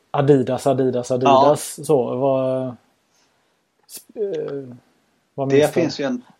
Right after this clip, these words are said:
Speaker 2: det, det, ja, det minns jag, för det var ju den, den finalen vi vann mot Lockerud.
Speaker 1: Ja.
Speaker 2: Då hade vi ju inte, eh, då hade vi inte Adidas, då hade vi Sport-Johan eller något sånt där, jag kommer inte ihåg vad det var.
Speaker 1: Ja.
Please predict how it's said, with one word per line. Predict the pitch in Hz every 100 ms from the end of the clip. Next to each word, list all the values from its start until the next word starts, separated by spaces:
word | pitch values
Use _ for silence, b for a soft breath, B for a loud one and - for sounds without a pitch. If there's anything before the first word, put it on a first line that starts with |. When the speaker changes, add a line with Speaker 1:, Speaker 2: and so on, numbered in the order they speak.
| _ -
Speaker 2:
det, | - -
det, | 131 147 -
ja, | 139 135
det | 139 143
minns | 156 -
jag, | 127
för | 123
det | 127
var | 147 143
ju |
den, | 131 110 98
den | - 117 110 101
finalen | 117 104 104 95
vi | 98
vann | 113 107
mot | 95
Lockerud. | 98 - - 120 - - _
Speaker 1:
Ja. | - 123 120 _ _ _ _ _ -
Speaker 2:
Då | 110
hade | 135 139 95
vi | 117
ju | 139
inte, | 117 - 95 95 87 _ _ _ - _ _ -
eh, | - - 123 - - - - - - - -
då | -
hade | 123 117
vi |
inte | 165 87
Adidas, | 71 67 - -
då |
hade | 104 98
vi | 92 90 82 _ _ _ _ _
Sport-Johan | - - 87 - 101 123 117 110
eller | 90
något | 82
sånt | -
där, | -
jag | -
kommer | - -
inte |
ihåg | 82 71
vad | 80
det |
var. | 78 - -
Speaker 1:
Ja. | 135 127